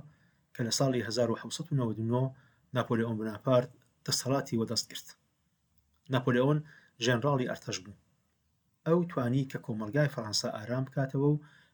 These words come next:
لەو کارەدا سەرکەوتوو بوو. وشە دژوارەکان: ڤەڵلەنکومۆس، شۆڕش،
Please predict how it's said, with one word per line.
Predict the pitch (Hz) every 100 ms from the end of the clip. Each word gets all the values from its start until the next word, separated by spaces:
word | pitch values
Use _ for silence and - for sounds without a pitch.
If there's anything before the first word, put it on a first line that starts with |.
| -
لەو | 151
کارەدا | 151 117 110 110 110 -
سەرکەوتوو | - 117 - - 104
بوو. | - _ _ _ _ _ _ _ _ _ _ _ _ _ _ _ _ _ _ _ _ _
وشە | 135 151
دژوارەکان: | 131 123 120 107 113 - _ _ _ _ _ _ _ _ _ _ _ _ _ _ 131
ڤەڵلەنکومۆس، | 160 139 107 101 110 110 107 - - _ _ _ _ _ _ _ _ _ _ _ _ _ -
شۆڕش، | - 135 123 113